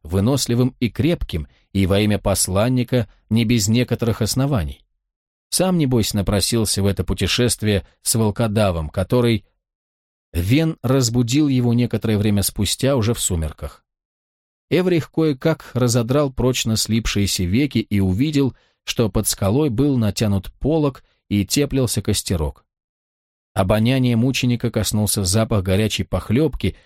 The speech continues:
и живот тотчас отозвался голодной судорогой. Волкодав сидел подле Эвриха на корточках, держа в руках кусок хлеба, ложку, луковицу и котелок.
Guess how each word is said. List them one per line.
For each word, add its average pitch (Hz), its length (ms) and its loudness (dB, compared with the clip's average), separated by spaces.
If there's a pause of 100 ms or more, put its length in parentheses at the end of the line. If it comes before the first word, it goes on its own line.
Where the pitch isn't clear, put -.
(120)
и 98 140 0
живот 127 360 0 (160)
тотчас 135 580 -2
отозвался 110 600 0
голодной 101 460 0
судорогой. 76 600 -4 (680)
Волкодав 117 480 0
сидел 135 320 0
подле 110 400 -2
Эвриха 131 420 0
на 82 160 -2
корточках, - 640 -2 (260)
держа 107 440 2
в 123 40 0
руках 117 320 0
кусок - 360 -4
хлеба, 127 520 0 (140)
ложку, 127 640 0 (160)
луковицу 127 680 0
и - 140 -6
котелок. 98 640 -4